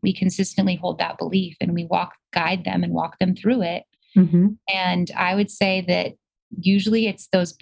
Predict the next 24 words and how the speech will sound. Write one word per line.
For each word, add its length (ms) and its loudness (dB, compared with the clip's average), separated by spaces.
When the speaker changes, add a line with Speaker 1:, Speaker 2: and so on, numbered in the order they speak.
Speaker 1:
points 640 0
with 220 2
my 140 0
clients 760 -2
is 140 4
their 140 2
breaking 440 4
point 460 -6
of, 160 -4
like, 200 -2
when 520 0
that 240 -2
next 720 0
session 440 2
or 100 0
two, 340 -4
when 180 -6
they 240 -6
really 440 -6
feel 200 4
the 100 0
results. 760 -6
Speaker 2:
Yeah. 520 -2
Oh, 280 0